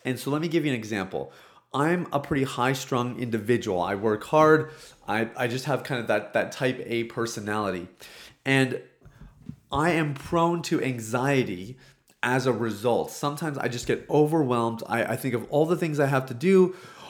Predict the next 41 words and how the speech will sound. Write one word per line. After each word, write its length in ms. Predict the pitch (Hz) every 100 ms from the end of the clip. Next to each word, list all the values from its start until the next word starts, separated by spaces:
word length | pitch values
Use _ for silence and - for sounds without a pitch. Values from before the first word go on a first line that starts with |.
| -
all 200 | 147 151
the 80 | 147
plans 340 | - 156 156
I 60 | 156
have 160 | 147
to 100 | 151
make, 340 | 147 147 143 131
and 120 | 104
how's 260 | 143 156
this 140 | 160 151
gonna 180 | 151 147
work 240 | 139 143
out, 240 | 147 139
and, 220 | 117 104 95
and 120 | 113
what's 180 | 147 -
gonna 140 | 160
be 100 | 143
the 120 | 135
outcome 280 | 123 135 139
of 120 | 123
this, 260 | 117 123 120
and, 120 | 104
you 80 | 113
know, 100 | 113
my 160 | 107 107
mind 320 | 110 131 135
just 140 | 131
starts 220 | - 107 -
to 120 | 107
race. 640 | 95 98 120 92 92 - - - - - - - _ -
And 200 | - 127
those 300 | 127 175 175
thoughts 580 | - - 202 160 107 110 -
cause 320 | - 147 139
anxiety. 840 | 131 127 113 107 120 123 104 98 101 _ _ _ _ _ -
So 300 | - 135 -
I 160 | 135
start 220 | 151 170 160
to 60 |
feel 280 | 139 143 127